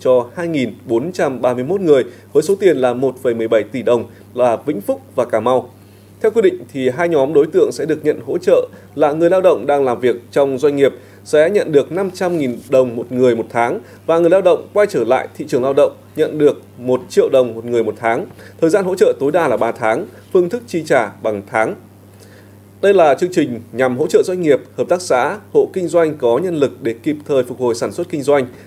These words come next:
thúc đẩy tăng trưởng, ưu tiên một số ngành, lĩnh vực tạo động lực để phục hồi phát triển kinh tế xã hội. Thời gian thực hiện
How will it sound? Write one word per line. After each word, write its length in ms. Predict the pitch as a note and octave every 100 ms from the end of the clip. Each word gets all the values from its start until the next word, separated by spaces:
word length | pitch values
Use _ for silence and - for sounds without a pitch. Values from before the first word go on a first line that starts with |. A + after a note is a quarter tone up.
| -
thúc 160 | A#3
đẩy 260 | E3+ C3+ G2+ F3+
tăng 140 | F3
trưởng, 300 | E3 C3 G2+ - -
ưu 100 | F3+
tiên 260 | F#3 F3 D3
một 80 |
số 200 | A#2 B2
ngành, 280 | D#3+ E3+ B2 -
lĩnh 200 | A#2+ E3+
vực 140 | F#3+ D3 -
tạo 140 | A#2
động 160 | A2+ A2+
lực 180 | B2 A#2+ -
để 140 | A#2+ -
phục 140 | C3
hồi 220 | D3+ C3+ A#2
phát 100 | G3+
triển 180 | - G2+
kinh 140 | - A2+
tế 140 | A2
xã 140 | A2+ D#3
hội. 220 | D#3 - - - -
Thời 80 | D#3
gian 180 | G3+ F#3+
thực 160 | D3+
hiện 200 | D3+ B2+